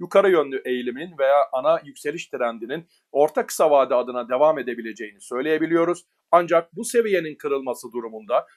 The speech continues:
yirmi günlük hareketli ortalamamız olan beş doksan yedi seviyesine dikkat etmemiz gerekiyor. Şurada görmekte olduğunuz gibi ve beyaz eğrimizde tanımlanmış olduğu üzere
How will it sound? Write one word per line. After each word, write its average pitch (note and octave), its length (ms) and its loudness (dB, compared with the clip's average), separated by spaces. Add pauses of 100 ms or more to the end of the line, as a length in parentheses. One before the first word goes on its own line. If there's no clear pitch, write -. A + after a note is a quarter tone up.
(120)
yirmi F3 360 -2
günlük F3+ 360 -6
hareketli C#3+ 440 -4
ortalamamız B2+ 720 -6
olan A#2 360 -4
beş F3+ 240 -2
doksan C#3 360 -4
yedi A#2+ 200 -12
seviyesine A2+ 600 -12
dikkat C#3+ 300 -6
etmemiz D3+ 380 -6
gerekiyor. D3 540 0 (180)
Şurada D3+ 340 2
görmekte A#2 460 -6
olduğunuz A2+ 460 -8
gibi D3+ 200 -8
ve B2+ 160 -4
beyaz B2+ 360 0
eğrimizde A2 480 -14
tanımlanmış A2 600 -10
olduğu G#2 360 -10
üzere A#2 340 -6